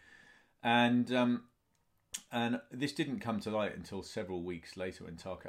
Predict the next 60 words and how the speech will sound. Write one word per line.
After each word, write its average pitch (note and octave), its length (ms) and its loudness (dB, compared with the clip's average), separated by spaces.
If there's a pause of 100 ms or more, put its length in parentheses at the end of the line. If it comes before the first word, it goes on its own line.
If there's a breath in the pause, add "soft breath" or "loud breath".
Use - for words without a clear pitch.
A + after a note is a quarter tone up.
(100)
owned F2+ 180 -8
up - 180 -8
to - 80 -12
it. - 120 -12
But - 80 -10
I B2 120 -2
was, G2+ 220 -4
I G#2+ 120 -2
was F#2 120 -4
on F2 80 -6
a E2 40 -6
real E2+ 180 -4
downer D#2+ 380 -6
for - 140 -18
a - 40 -18
few E2+ 160 -10
days, D#2 320 -8
and F#2 100 -12
I F#2 40 -4
was F2 100 -6
just, - 220 -8 (380 loud breath)
all B2+ 140 4
these G#2 140 0
calculations F#2 640 -6
going F2 260 -2
on, F2 180 -4
sort E2+ 140 -8
of F#2+ 120 -6
average, F#2 520 -4
average F2+ 500 -6 (280)
distance F#2+ 460 -8
covered F2 340 -10
every E2 200 -6
day, D#2+ 440 -6
you D2 80 -14
know, D#2+ 140 -8 (200)
m-, F#2 380 -10
speed F#2+ 480 -8
per F2+ 260 -10
hour E2 280 -6
that E2 120 -8
we're - 80 -12
doing, E2 380 -8 (300 loud breath)
how - 120 -8
much G2 180 -6
food F#2 180 -6
we E2+ 60 -6
got E2+ 140 -6
left, F2 280 -12
and A2+ 280 -6
it C3 40 0
was B2 100 -2
just C#3+ 160 -6
starting A2 280 -2
to - 60 -8
seem F#2+ 180 -2
more F#2+ 180 -2
and F2 80 -6
more E2 140 -4
hopeless. - 580 -10